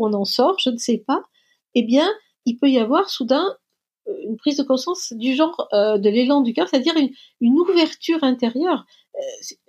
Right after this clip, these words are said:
la, la voie du cœur, c'est pas du tout compliqué, c'est bien au contraire ce qu'il y a de plus simple et de plus naturel et de plus spontané. Ça, euh,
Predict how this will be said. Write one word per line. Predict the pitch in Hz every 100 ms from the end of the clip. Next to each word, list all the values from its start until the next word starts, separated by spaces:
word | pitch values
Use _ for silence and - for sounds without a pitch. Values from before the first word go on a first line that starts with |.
| 135
la, | 175 175
la | 170 185
voie | 214
du | 190
cœur, | 196 339
c'est | - 240
pas | 349
du | 311 285
tout | 277
compliqué, | 254 220 226 208 381
c'est | - -
bien | 196 233 349
au | 285
contraire | 226 214 339 381
ce | -
qu'il | 240 254
y |
a | 247
de | 226
plus | - 208
simple | - 311 480 - 208 208 - - _
et | 247
de | 220 233
plus | - 330
naturel | 320 277 269 - 240 311
et | 277
de | 196
plus | 220 - -
spontané. | - 302 302 294 247 233 - _ _ _
Ça, | - 285 320 -
euh, | 220 214 202 196 190 185